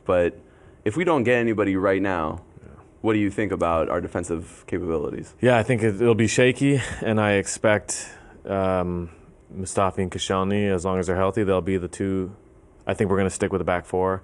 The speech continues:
Speaker 1: Yeah.
Speaker 2: Um, I know your favorite player, Bellerin, will stay on the right with no competition.
Speaker 1: Yeah.
Speaker 2: Um, and
Speaker 1: De-
Speaker 2: probably Monreal on the left, I would
Speaker 1: Debuchy's
Speaker 2: think.
Speaker 1: still on the team, <laughs> right?
Speaker 2: Yeah, there's actually rumors he might go. But, but
Speaker 1: Yeah.
Speaker 2: yeah, for right now, he's still on the team.
Speaker 1: Yeah.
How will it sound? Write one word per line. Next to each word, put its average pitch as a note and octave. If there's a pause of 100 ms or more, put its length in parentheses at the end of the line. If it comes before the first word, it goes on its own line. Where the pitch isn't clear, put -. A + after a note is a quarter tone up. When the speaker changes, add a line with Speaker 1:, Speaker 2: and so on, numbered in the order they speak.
(120)
Speaker 1:
Yeah. F2+ (160)
Speaker 2:
Um, F2
I F2
know F#2
your F2+ (500)
favorite F#2
player, F#2
Bellerin, F#2
will F2+
stay -
on F2+
the F2+
right F#2
with F#2
no F#2+
competition. G2 (160)
Speaker 1:
Yeah. - (180)
Speaker 2:
Um, F2
and F2+ (400)
Speaker 1:
De- B2
Speaker 2:
probably C#3
Monreal C3
on A#2
the A2+
left, A2
I -
would F2+
Speaker 1:
Debuchy's D#3+
Speaker 2:
think. C3+
Speaker 1:
still A2+
on G#2
the F#2
team, D#2
<laughs> F2+
right? -
Speaker 2:
Yeah, G2
there's C3+
actually F3+
rumors C3+
he C#3
might F2+
go. E2+
But, A#2
but F2
Speaker 1:
Yeah. E2+
Speaker 2:
yeah, G#2+
for -
right A#2
now, G#2+
he's A2
still A2
on G2+
the F#2+
team. F#2+
Speaker 1:
Yeah. D2